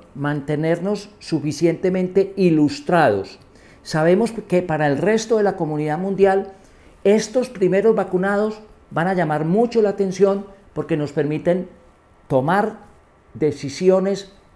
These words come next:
mejor sustentadas, mejor informadas. Con base en estas primeras vacunas, Pfizer, BioNTech,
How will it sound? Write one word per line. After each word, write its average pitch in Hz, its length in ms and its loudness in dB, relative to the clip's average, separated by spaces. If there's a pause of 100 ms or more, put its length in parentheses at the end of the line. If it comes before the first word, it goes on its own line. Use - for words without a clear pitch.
(100)
mejor 147 600 -2 (240)
sustentadas, 143 1200 -2 (200)
mejor 147 440 0
informadas. 120 800 -4 (680)
Con 147 260 0
base 226 520 0 (100)
en 147 160 -2
estas 170 260 -6
primeras 160 420 -2
vacunas, 143 640 0 (1040)
Pfizer, 190 640 0 (120)
BioNTech, 139 800 -2